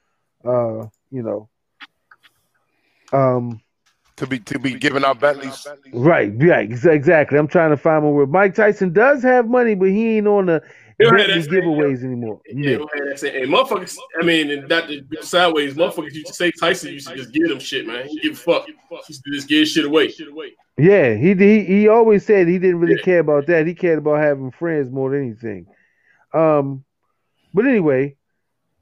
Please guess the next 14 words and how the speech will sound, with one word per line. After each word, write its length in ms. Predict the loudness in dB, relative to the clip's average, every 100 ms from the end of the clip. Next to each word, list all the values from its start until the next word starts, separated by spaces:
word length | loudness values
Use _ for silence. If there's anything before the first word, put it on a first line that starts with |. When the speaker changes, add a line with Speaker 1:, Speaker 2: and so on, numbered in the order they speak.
| _
Speaker 1:
Mike 240 | -2 0 2
Tyson 380 | 0 0 -4
told 320 | -2 0 0 -2
the 60 |
story 420 | -2 0 2 2
of 220 | 2 0 -2
him 240 | -2 0
and 100 | -2
his 120 | -2
wife 360 | 0 0 0 -4
in 140 | -4
an 60 | -2
argument, 600 | 0 0 0 -2 -4 -6 _ _ _ _ _ -4
and 640 | 0 2 0 -2 -6 -14